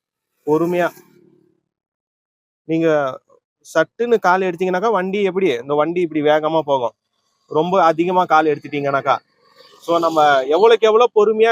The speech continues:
கிளட்சை ரிலீஸ் பண்றோமோ, அந்த அளவுக்கு வண்டி வேகமா போகும். அதாவது, அந்த அளவுக்கு வண்டியுடைய இன்ஜின் ரெஸ்பான்ஸ் பண்ணுன்னு நான் சொல்றேன். சரிங்களா? இப்போ ரிவர்ஸ் கியர் போட்டிருக்கேன்,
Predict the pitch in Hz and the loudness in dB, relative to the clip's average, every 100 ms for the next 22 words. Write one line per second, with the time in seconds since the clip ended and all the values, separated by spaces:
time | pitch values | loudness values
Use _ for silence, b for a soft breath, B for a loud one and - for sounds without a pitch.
0 | - 190 180 208 180 196 185 180 165 180 | 0 -6 -4 -4 -2 -6 -6 -6 -4 2
1 | 277 320 _ _ _ _ _ 151 196 214 | 2 2 _ _ _ _ _ -4 -4 -4
2 | 214 202 185 208 254 214 269 208 196 233 | 0 4 4 4 0 -2 0 0 0 -4
3 | 233 170 165 165 165 135 117 - _ - | -2 -2 0 -4 -4 -6 -6 -12 _ -20
4 | - _ 127 170 247 147 156 160 165 220 | -20 _ -4 0 0 -2 0 0 0 -2
5 | 175 175 196 180 151 139 127 123 123 127 | -4 -2 -2 -2 0 0 -2 -8 -12 -8
6 | 160 202 170 143 - 151 143 135 160 156 | -2 -2 0 0 0 -4 -2 -4 -2 -4
7 | 123 127 123 113 - - - - - _ | -2 -2 -2 -4 -6 -16 -16 -20 -20 _
8 | 143 135 143 180 _ _ _ _ _ _ | -18 -8 -8 -8 _ _ _ _ _ _
9 | 156 156 185 170 165 151 151 143 139 160 | -4 -2 -2 -2 -2 0 -2 -4 -6 -6